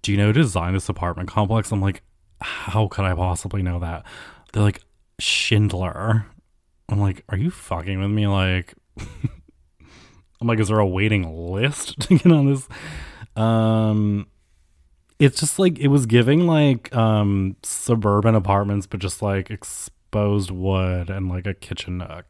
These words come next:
And I'm like, "Okay, that's three thousand dollars. W-, go all the way off." That, it was really cute. Um, but, like, I didn't realize the two gay guys who lived there were a couple. And I'm like,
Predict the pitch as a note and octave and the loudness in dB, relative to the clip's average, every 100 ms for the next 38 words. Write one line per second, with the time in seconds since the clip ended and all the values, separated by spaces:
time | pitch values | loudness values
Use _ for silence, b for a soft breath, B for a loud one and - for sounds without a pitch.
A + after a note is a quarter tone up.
0 | G2 F#2 F#2 F2+ E2+ - F#2 F#2 - G2+ | -8 -6 -4 -6 -8 -8 -6 -6 -8 -12
1 | F#2+ F2 G2 - - G#2+ G2 F#2+ F#2 F2+ | -10 -8 -8 -8 -4 -2 -2 -4 -4 -6
2 | F2+ F2+ F#2+ F#2+ F#2 - B B B B | -8 -12 -16 -14 -14 -18 B B B B
3 | _ - - G2 F#2 E2 E2 - F#2+ B2+ | _ -20 -18 -12 -12 -10 -14 -14 -4 -4
4 | - A2+ E3+ F3+ D3 D3+ C#3+ A#2+ A2+ A#2 | -2 0 2 2 4 4 4 4 4 4
5 | G#2 F#2 A2+ A2+ - - G#2+ G#2+ F#2+ - | 2 0 4 4 2 0 0 0 -4 -16
6 | B2+ B2+ B B - - G#2 G2+ G2+ G2+ | -18 -18 B B -14 -2 2 4 2 0
7 | G2+ - _ _ _ _ _ _ _ - | -4 -12 _ _ _ _ _ _ _ -18
8 | - A#2 A#2+ A2+ F#2+ G2 A#2 A2 C3 B2 | -4 -2 2 2 0 -4 0 2 2 4
9 | A2 A2 G2 G#2+ G2 - - A2 G2+ G2 | 4 4 2 -4 -4 -10 0 0 2 0
10 | F#2 G#2 G2 G#2 G2 G2+ F#2 F#2 F2+ - | 0 0 0 0 0 -2 -2 -2 -4 -8
11 | F#2 F2+ A#2 A#2+ G#2+ G2 G2 G2+ - | -8 -4 -2 0 2 2 2 0 -4